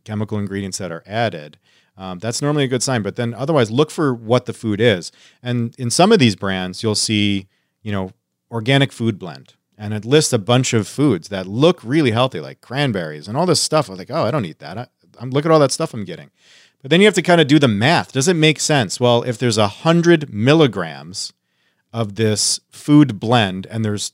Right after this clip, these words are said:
ten ingredients, that means that each one of those foods is ten milligrams. Do you know what ten milligrams is? If you take a paperclip and cut it into a thousand pieces and use ten of them, that's ten milligrams. So,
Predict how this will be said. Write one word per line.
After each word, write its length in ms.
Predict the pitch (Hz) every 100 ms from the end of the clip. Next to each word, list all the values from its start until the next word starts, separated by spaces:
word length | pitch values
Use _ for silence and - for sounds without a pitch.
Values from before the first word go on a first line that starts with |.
| _
ten 240 | - 147 139
ingredients, 540 | 120 104 131 107 90
that 100 | 127
means 220 | 127 117
that 200 | 110 110 _
each 360 | 151 147 - _ _
one 320 | - 101 131 156
of 160 | 147
those 240 | 123 120 -
foods 300 | 147 147 113
is 240 | 127 117
ten 440 | - - 135 131 120
milligrams. 640 | 127 139 101 73 - - _ - _
Do 80 | -
you 40 | 170
know 60 |
what 180 | 190 175
ten 340 | - 151 151
milligrams 680 | 135 127 143 135 135 135 131
is? 280 | - 117 120
If 120 | 117
you 80 | 139
take 280 | - 202 214
a 60 |
paperclip 600 | 127 - 123 120 - 98 -
and 100 | 101
cut 160 | 117
it 80 | 117
into 220 | 117 -
a 40 | 92
thousand 600 | _ 92 104 110 113 104
pieces 720 | - 104 123 160 202 - - _ _ _ _
and 180 | 110 117
use 200 | 117 117
ten 280 | - - 131
of 100 | 147
them, 220 | 160 165
that's 320 | 131 123 127
ten 280 | - 131 120
milligrams. 720 | 110 110 113 78 55 _ - - _ _ _ _
So, 480 | - - 123 120 123